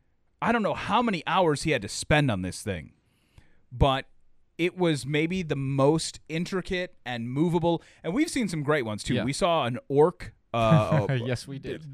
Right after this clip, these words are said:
Speaker 1: th-, we, there have been giant cosplays. There have been very good articulate cosplays. But that one sticks out in my mind because I, I've seen videos. I've been to other conventions. I've seen videos from other conventions.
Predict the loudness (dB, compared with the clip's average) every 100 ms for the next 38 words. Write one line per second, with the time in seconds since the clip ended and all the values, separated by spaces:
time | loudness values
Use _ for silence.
0 | -18 -16 -12 -10 -12 -2 2 2 2 0
1 | 0 -2 -6 -12 _ _ _ _ _ -14
2 | -4 -2 0 -4 -6 -8 -6 -6 -2 -2
3 | 0 -2 -2 -2 -4 -6 -10 -16 -14 -4
4 | 0 2 2 2 0 -2 -4 -4 -2 -2
5 | -2 -4 -4 -4 -4 -4 -6 -12 _ _
6 | _ _ -2 -2 0 0 0 -2 -4 -4
7 | -2 -2 -4 -4 -4 -4 -4 -6 -6 -8
8 | -6 -4 -2 -2 -6 _ _ _ -2 -2
9 | -2 -6 -4 -4 -2 -2 -2 -4 -4 -2
10 | -4 -2 -2 -4 -6 -6 -6 -6 -6 -6
11 | -8 -8 -6 -4 -2 -4 -4 -2 -2 -2
12 | -2 -4 -6 -8 -10 -12